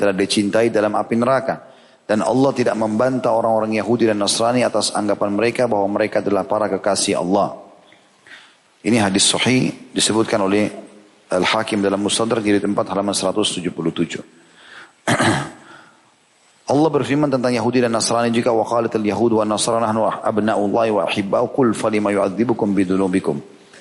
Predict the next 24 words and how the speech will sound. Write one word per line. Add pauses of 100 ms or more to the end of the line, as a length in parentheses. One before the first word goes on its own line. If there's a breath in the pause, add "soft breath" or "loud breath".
(180 loud breath)
Orang-orang
Yahudi
dan
Nasrani
coba-coba
mengaku
bahwasanya
mereka, (160)
"Kami
adalah
anak-anak
Allah
dan (100)
kekasih-kasihnya." (520 loud breath)
Maka
Nabi
sallallahu
alaihi
wasallam
disuruh (140)
sampaikan
oleh
Allah,
"Katakan,